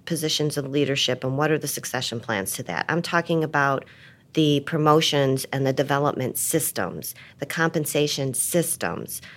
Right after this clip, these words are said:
They're, these things are all systems, and there's a lot of structure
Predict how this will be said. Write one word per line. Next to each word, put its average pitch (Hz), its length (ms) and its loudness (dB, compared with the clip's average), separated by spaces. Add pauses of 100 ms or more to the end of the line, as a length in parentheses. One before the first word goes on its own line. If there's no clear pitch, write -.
(140)
They're, 185 180 2
these 220 300 0
things 214 260 2
are 170 140 -2
all 139 140 0
systems, 233 840 -4 (240)
and 180 160 4
there's 180 200 4
a 160 60 0
lot 156 340 -2
of 214 140 -2
structure 147 760 0